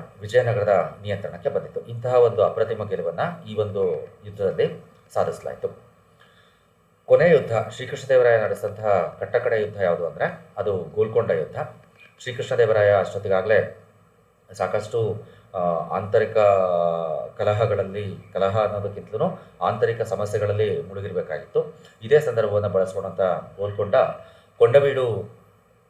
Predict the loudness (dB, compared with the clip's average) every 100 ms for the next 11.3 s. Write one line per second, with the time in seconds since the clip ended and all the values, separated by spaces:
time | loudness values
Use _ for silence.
0 | _ -2 -2 0 -2 0 0 2 2 0
1 | 0 -4 0 2 2 2 0 -4 -2 -2
2 | 0 -2 -2 -6 -10 -10 -10 -12 -20 -20
3 | -20 -20 _ _ _ -8 -8 -6 2 6
4 | 8 6 4 4 0 0 -4 -4 -2 -2
5 | -2 -4 -4 -6 -20 _ _ _ 0 6
6 | 6 4 0 0 -2 -10 -18 _ _ _
7 | _ _ _ _ _ _ _ 0 4 4
8 | 2 0 -4 -6 -4 4 6 4 4 0
9 | 0 -4 -6 -6 -6 -6 -4 -6 -8 -12
10 | -16 -14 -8 -4 -2 -4 -4 -6 -8 -4
11 | -2 0